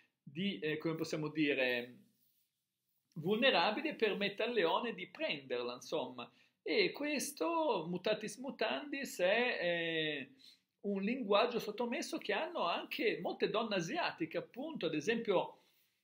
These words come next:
rannicchiarsi in posizione fetale, mostrare un linguaggio del corpo chiuso. Beh, se una persona ti tocca, ad esempio,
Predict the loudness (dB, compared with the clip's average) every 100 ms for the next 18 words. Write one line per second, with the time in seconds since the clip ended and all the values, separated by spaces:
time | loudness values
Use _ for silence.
0 | _ _ _ _ 4 4 6 0 2 6
1 | 8 8 4 -2 0 2 2 0 -12 _
2 | _ -4 0 0 0 -2 0 0 0 -2
3 | -2 0 -2 -2 -2 0 4 4 6 4
4 | 4 -4 -4 0 2 0 -2 2 2 2
5 | -2 -2 -4 -4 -8 -6 0 0 2 -4
6 | -6 -18 _ 0 4 6 6 6 4 4
7 | 2 0 -2 2 4 4 2 -2 -4 -8
8 | 2 4 6 2 -6 -2 0 0 -2 2
9 | 2 4 0 0 -4 -4 0 -2